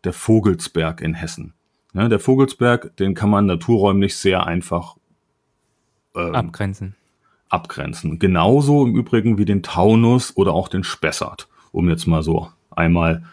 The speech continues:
Speaker 1: ums Rhein-Main-Gebiet drumherum zu gehen. Ähm, und das sind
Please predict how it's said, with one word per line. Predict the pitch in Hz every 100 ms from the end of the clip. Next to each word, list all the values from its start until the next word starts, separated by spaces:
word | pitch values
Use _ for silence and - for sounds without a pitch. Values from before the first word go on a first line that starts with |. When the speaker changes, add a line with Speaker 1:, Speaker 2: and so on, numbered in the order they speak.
| - - -
Speaker 1:
ums | 92 -
Rhein-Main-Gebiet | 87 85 80 85 82 85 82
drumherum | 82 82 82 80
zu | -
gehen. | - - 85 - _ _ _ - _ _ _ _ _ -
Ähm, | 90 87 87 87 85 85 - _ _ _ -
und | 98 92
das | 107
sind | 120 90